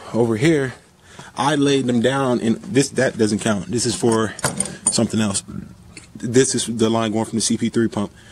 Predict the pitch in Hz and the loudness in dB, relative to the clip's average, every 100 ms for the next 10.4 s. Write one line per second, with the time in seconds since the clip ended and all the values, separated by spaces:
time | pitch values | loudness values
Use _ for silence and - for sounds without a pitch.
0 | - - 120 131 113 131 123 113 127 117 | -20 -2 2 2 0 -4 -4 -4 -2 -2
1 | 110 - 117 120 - - 160 123 110 - | -2 -2 -2 -2 -2 -2 0 2 0 0
2 | 143 156 110 110 131 147 156 - 156 - | -2 0 -2 -2 -2 0 0 0 0 0
3 | 104 101 - - - - 113 107 101 - | -2 -4 -8 -20 -14 -4 0 0 0 -6
4 | - - 110 120 123 113 - 147 127 120 | -16 -4 2 2 2 0 -2 -4 0 0
5 | 117 104 101 - 123 98 107 117 143 135 | 0 -2 -4 -2 -2 -2 -2 0 0 2
6 | 156 160 156 123 123 123 - - - - | 4 6 6 4 0 -4 -14 -20 -12 -4
7 | 110 120 123 127 113 - 180 110 - _ | -2 2 2 2 2 4 4 4 -2 _
8 | - 110 - 131 107 117 120 131 160 127 | -12 -10 -2 0 0 -2 -2 0 2 2
9 | 110 - 107 - - - - 113 113 143 | 0 -4 -8 -8 -20 -14 -6 0 4 4
10 | 101 101 104 104 | 2 -4 -4 -6